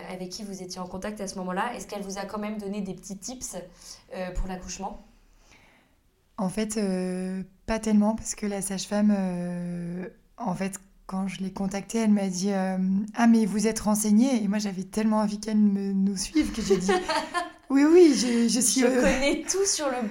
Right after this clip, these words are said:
Speaker 1: bout des doigts. »
Speaker 2: je, <laughs> exactement. J'ai dit, « Oui, oui, franchement, euh, moi, je suis,
Speaker 1: J'avoue.
Speaker 2: je suis au taquet, c'est bon, je connais tout, il y a,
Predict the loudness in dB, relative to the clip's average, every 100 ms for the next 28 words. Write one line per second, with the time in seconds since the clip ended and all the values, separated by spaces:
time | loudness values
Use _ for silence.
0 | 2 4 4 2 0 0 6 8 8 8
1 | 6 6 6 4 2 0 2 4 6 6
2 | 4 2 2 0 -2 -8 -16 -16 -18 -12
3 | -2 2 4 8 8 8 4 -2 2 4
4 | 6 4 2 0 -4 -16 -20 -16 -14 -14
5 | -6 2 6 6 6 4 4 4 2 0
6 | 0 0 0 -2 0 0 0 -2 -2 -2
7 | -2 -4 -2 2 4 4 2 0 -2